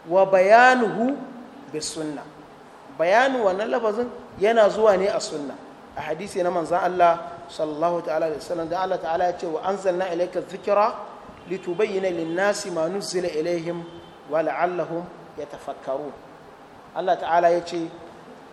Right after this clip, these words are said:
"Wa anzalna ilayka adh-dhikra", kuma mun sauka maka da adh-dhikr, al-Qur'ani kenan, "litubayyana lin-nasi ma nuzzila ilayhim", domin ka yi wa mutane bayanin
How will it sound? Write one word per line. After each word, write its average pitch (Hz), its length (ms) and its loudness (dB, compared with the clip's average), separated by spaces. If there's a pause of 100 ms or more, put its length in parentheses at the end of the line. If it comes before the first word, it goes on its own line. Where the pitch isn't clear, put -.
(1080)
"Wa 160 100 -2
anzalna 185 640 4 (360)
ilayka 175 640 4 (880)
adh-dhikra", 185 680 2 (320)
kuma 175 140 -2
mun 180 160 -2
sauka 180 340 -2
maka 180 280 0
da - 120 -10 (100)
adh-dhikr, 165 520 -6
al-Qur'ani 160 640 -2
kenan, 180 380 -4 (420)
"litubayyana 175 760 -2
lin-nasi 190 880 -2 (220)
ma 160 220 0
nuzzila 180 440 -4
ilayhim", 160 520 -4 (440)
domin 196 360 -4
ka 202 80 -2
yi 190 60 2
wa 196 160 4
mutane 185 600 0 (520)
bayanin 190 640 4